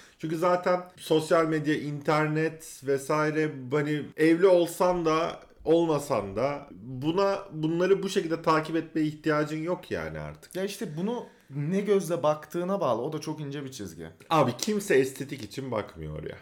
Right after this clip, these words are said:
Speaker 2: Doğru.
Speaker 1: Yani çok estetik bir şey arıyorsak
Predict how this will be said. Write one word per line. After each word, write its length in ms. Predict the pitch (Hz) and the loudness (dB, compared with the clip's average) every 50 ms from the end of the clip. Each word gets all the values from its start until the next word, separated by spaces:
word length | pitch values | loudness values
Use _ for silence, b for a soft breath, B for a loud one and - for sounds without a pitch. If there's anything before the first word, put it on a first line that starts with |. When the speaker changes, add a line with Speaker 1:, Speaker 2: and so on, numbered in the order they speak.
| - 127 123 | -12 -8 -6
Speaker 2:
Doğru. 300 | 131 127 120 110 107 101 - _ - | -4 -4 -4 -6 -8 -12 -16 _ -4
Speaker 1:
Yani 380 | 113 110 107 107 107 104 101 95 - | -2 0 0 2 0 -2 -4 -4 -4
çok 220 | - 160 143 123 - | -4 -4 -2 -2 0
estetik 640 | 131 135 131 - - 151 143 - 160 143 - - | -2 -2 -2 -2 -6 -8 -6 -6 -8 -10 -12 -14
bir 300 | - 117 113 117 117 - | -18 -16 -14 -10 -8 -8
şey 240 | 131 - 165 151 139 | -4 0 2 2 2
arıyorsak 640 | 123 117 104 92 90 85 87 - - 139 143 143 | 2 2 2 2 0 0 -2 -2 -2 -2 -2 -2